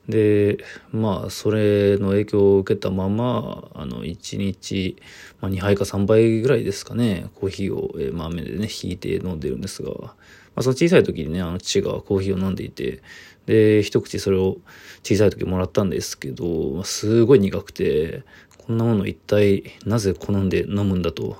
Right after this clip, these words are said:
まあ、不思議に思ったんですが、まあ、今ではね、本当に毎日飲んでますね。大学生になった時ぐらいですかね、なんかそのブラックの方がやはりかっこいいんじゃないかと思って、で、まあ、それをずっと飲んでいたら、なんかそれが習慣化してしまったというか、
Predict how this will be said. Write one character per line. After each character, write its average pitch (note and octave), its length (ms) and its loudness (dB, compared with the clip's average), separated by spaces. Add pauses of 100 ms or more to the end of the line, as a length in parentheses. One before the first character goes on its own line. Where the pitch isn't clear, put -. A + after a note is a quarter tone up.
(100)
ま F#2 100 -8
あ、 - 20 -8
不 - 120 -8
思 G#2 60 -4
議 G2+ 60 0
に G2+ 80 0
思 G2+ 100 0
っ G#2 60 -4
た - 160 -10
ん - 60 -10
で - 60 -12
す - 140 -10
が、 C2+ 100 -4 (720)
ま B2+ 100 0
あ、 - 20 4
今 A2 140 2
で - 80 -4
は - 100 -8
ね、 G2+ 180 0
本 F#2 160 -4
当 F#2 100 -2
に F2+ 60 -4
毎 G2 220 -2
日 - 100 -10
飲 - 80 -10
ん - 60 -8
で - 80 -8
ま - 100 -10
す - 120 -16
ね。 - 300 -10 (520)
大 G#2+ 120 2
学 D3+ 200 4
生 D#3 240 4
に D3+ 60 2
な D3+ 100 0
っ - 20 -14
た D3 160 4
時 C#3+ 280 -4
ぐ D3 80 2
ら F#2+ 120 6
い D#2 220 0
で F2+ 100 -2
す - 100 -8
か F#2 100 -4
ね、 G#2+ 160 2
な F#2+ 100 0
ん F#2+ 80 -2
か - 80 -18
そ - 100 -14
の F#2+ 80 -8
ブ F#2+ 120 -4
ラ G#2+ 80 0
ッ - 20 -2
ク - 160 -4
の - 60 -4
方 F#2 120 -6
が F#2 140 -6
や E2+ 60 -12
は - 60 -6
り - 180 -10 (300)
か F#2+ 120 -6
っ - 20 -18
こ - 180 2
い - 20 4
い - 20 4
ん G#2 60 4
じ F#2 80 2
ゃ - 60 -4
な F2+ 60 -6
い - 20 -16
か - 80 -8
と - 60 -4
思 E2 120 -8
っ G2 40 -10
て、 - 260 -12 (460)
で、 G#2 420 4
ま G#2 80 0
あ、 - 20 -2
そ G2 100 0
れ F#2 60 4
を F#2 40 4
ず F#2+ 140 4
っ F#2 40 2
と F#2+ 120 -2
飲 G2 100 2
ん F2+ 40 -2
で - 80 -8
い - 60 -10
た - 80 -2
ら、 C2+ 320 -6
な G#2 80 -8
ん - 20 -8
か - 80 -12
そ - 120 -8
れ G2+ 60 2
が G2+ 80 2
習 F#2+ 180 -2
慣 G2 200 -2
化 F#2+ 80 -2
し - 140 -8
て G2 60 -8
し - 120 -10
ま F2 60 -6
っ E2+ 40 -10
た - 160 -10
と - 120 -10
い - 80 -12
う - 80 -10
か、 - 340 -12